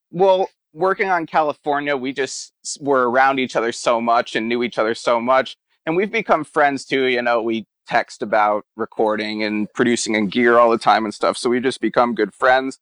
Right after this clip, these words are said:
And then after California, Mark still writes and works with a bunch of different artists, with Feldman as well, and sometimes with me too. And we basically just became friends. And,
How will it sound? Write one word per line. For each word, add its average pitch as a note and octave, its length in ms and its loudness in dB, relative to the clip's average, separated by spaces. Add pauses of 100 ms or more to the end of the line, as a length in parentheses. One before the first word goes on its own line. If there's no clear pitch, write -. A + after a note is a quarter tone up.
(540)
And C#3+ 180 0
then C#3 220 2
after D3+ 360 0
California, B2 800 -2 (160)
Mark B2+ 320 0 (240)
still C#3+ 420 0
writes A#2 440 -2
and G#2+ 240 -6
works - 520 -4 (280)
with A2 240 0 (100)
a A#2 80 0
bunch A2+ 280 2
of A2 80 -2
different A2 280 0
artists, G#2+ 300 0
with G2+ 140 -4
Feldman G#2+ 420 0
as G2 160 -4
well, A2 240 2
and G2 120 -6
sometimes A2 440 -2
with G#2+ 180 -6
me G#2 160 -6
too. A2 340 0 (440)
And C3 200 2
we D3 100 4
basically E3 420 2
just - 260 -2
became B2+ 400 0
friends. C#3 460 2
And, B2 260 -2